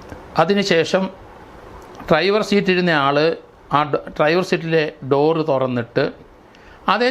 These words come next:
ചവിട്ടി കാറിൻ്റെ ടോപ്പിലോട്ട് കയറി നൃത്തം ചെയ്യുകയാണ്. ഇത് ടെക്കികൾക്ക് വേണ്ടി, റീൽസിന് വേണ്ടി ചെയ്ത ഒരു കൃത്യമാണ്, വ്യൂവേഴ്സ് കൂട്ടാൻ വേണ്ടിയിട്ട് ചെയ്യുന്നതാണ്. എത്ര അപകടകരമായ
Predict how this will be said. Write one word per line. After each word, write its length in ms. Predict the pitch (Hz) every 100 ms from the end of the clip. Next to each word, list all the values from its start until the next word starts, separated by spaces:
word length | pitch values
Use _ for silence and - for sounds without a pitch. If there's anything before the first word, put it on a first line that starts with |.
| 254
ചവിട്ടി 260 | 226 220 240
കാറിൻ്റെ 440 | 180 165 196 196 208 214 208
ടോപ്പിലോട്ട് 460 | 160 165 190 190 185
കയറി 280 | 156 160 170 - - - - - - - 147
നൃത്തം 380 | 156 151 - 185 131
ചെയ്യുകയാണ്. 460 | 101 98 92 - - - - - - - - - - - - - - -
ഇത് 100 | 220 269 277
ടെക്കികൾക്ക് 460 | - 254 262 220
വേണ്ടി, 180 | 233 226 226
റീൽസിന് 500 | 190 202 214 - 160 127 - - - - - - - - - - 151
വേണ്ടി 280 | 160 165 165 -
ചെയ്ത 200 | 147 135 127 -
ഒരു 140 | 120 127 - -
കൃത്യമാണ്, 500 | - 127 104 95 - 135
വ്യൂവേഴ്സ് 360 | 196 233 220 208
കൂട്ടാൻ 280 | 165 160 147 139
വേണ്ടിയിട്ട് 340 | 120 120 127 -
ചെയ്യുന്നതാണ്. 540 | 104 101 104 - - - - - - - - - - - 170
എത്ര 180 | 165 302 220
അപകടകരമായ 760 | 170 190 208 196 185 170 156